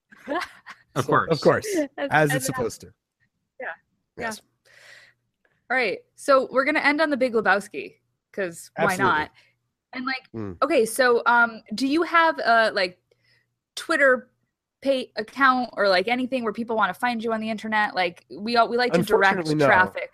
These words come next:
Speaker 1: or no,
Speaker 3: I,
Speaker 1: no,
Speaker 3: I,
Speaker 1: just
Speaker 2: Oh,
Speaker 3: I
Speaker 2: my
Speaker 3: do not
Speaker 2: fucking man, Twitter is the worst.
Speaker 3: I have a Twitter account that I never use. I'm very active on
Speaker 1: Yeah.
Speaker 3: Facebook,
Speaker 2: It's the worst.
Speaker 3: not,
Speaker 2: Don't use it.
Speaker 3: but
Speaker 2: Don't
Speaker 3: not
Speaker 2: use it.
Speaker 3: public.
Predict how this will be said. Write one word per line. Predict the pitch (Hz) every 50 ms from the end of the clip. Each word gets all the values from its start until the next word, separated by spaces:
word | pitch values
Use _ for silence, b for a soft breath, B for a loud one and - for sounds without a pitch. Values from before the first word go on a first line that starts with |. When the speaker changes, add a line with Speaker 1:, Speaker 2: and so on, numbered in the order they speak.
| _ _ -
Speaker 1:
or | 190 185 - - 196
no, | 202 196
Speaker 3:
I, | 190 190 190 139 135 135
Speaker 1:
no, | 139 - 190 -
Speaker 3:
I, | - 135 127 123
Speaker 1:
just | 120 117 117 113 110
Speaker 2:
Oh, | 127 135 123
Speaker 3:
I |
Speaker 2:
my | 120 120 135
Speaker 3:
do | 202
not | 202 196
Speaker 2:
fucking | 196 - - 120 107
man, | 107 120 127 117 101
Twitter | - - 156 165 165 123
is | 107 -
the | - 101
worst. | 92 95 107 107 98 95 - - - - - - _ _ _ _ _ _ _ -
Speaker 3:
I | 165 165
have | 135 170 220 226
a | 214
Twitter | - - 220 185
account | 185 - 196 180 143
that | 175 160
I |
never | 156 156 135 135
use. | 123 127 185 214 226 220 190 - - -
I'm | 151 147 147 147 139
very | 117 113 151 185 214 208 175
active | 160 147 - - 135 139
on | 131
Speaker 1:
Yeah. | -
Speaker 3:
Facebook, | - 139
Speaker 2:
It's | 127 - -
the | 135 120
worst. | 104 104 101 143 156 156 131
Speaker 3:
not, | 113
Speaker 2:
Don't | 101 120 117 110 95
use | 92 92 85
it. | 90 90 95 - _ _ -
Speaker 3:
but | 120
Speaker 2:
Don't | 117 113 -
Speaker 3:
not | 156 156
Speaker 2:
use | 82 -
it. | -
Speaker 3:
public. | 131 120 95 90 80 - - -